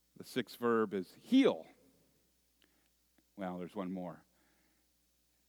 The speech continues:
And tell. And then Jesus said, "Heal the sick who are there, and tell them the kingdom of God is near."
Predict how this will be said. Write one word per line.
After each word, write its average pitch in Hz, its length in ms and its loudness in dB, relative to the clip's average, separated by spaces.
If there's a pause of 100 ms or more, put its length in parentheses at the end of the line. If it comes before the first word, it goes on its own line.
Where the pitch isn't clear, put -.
And 165 380 6 (160)
tell. 82 400 -2 (2250)
And 147 100 4
then 175 160 8
Jesus 202 400 4
said, 190 300 8
"Heal 277 320 6
the 247 120 4
sick 202 480 2 (340)
who 165 160 6
are 156 220 8
there, 135 480 4 (300)
and - 240 4
tell 254 380 8
them 131 420 4 (340)
the 135 120 4
kingdom 247 680 4
of 101 240 0
God 196 480 4
is 135 280 -2
near." 104 600 0